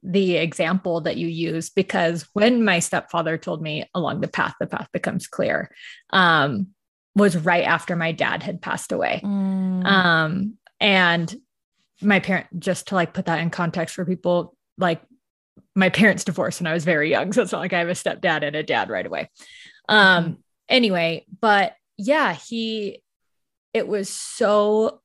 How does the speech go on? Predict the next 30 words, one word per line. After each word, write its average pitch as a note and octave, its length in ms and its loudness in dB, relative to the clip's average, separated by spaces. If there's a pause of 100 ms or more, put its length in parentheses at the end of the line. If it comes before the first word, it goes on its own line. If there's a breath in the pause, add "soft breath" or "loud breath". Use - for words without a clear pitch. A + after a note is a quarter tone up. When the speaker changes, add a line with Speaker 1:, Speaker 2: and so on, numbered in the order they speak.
Speaker 1:
paramount F#3 580 -2
for F#3+ 100 -6
me F3 140 -6
to E3+ 60 -6
hear D3+ 260 -2
that E3+ 400 2 (240)
in, E3+ 460 -2 (100)
in F3 200 -2
that E3 200 0
time E3 200 -4
in E3 80 -2
my D#3+ 140 -2
life. D#3 460 0 (100)
And F3+ 220 0
then E3+ 260 2
recently G3 720 -2 (440 loud breath)
with F3+ 260 4
my E3+ 300 4
apartment - 580 -2
in F3+ 60 -4
San G3+ 240 -2
Diego C4 380 4
flooding E3 720 -2 (100)
and D#3+ 640 -2
me F#3 420 0
uprooting G3+ 680 2
out F#3 180 -2
of E3 140 -6
nowhere, F#3 880 0 (400 loud breath)
um, F3+ 360 0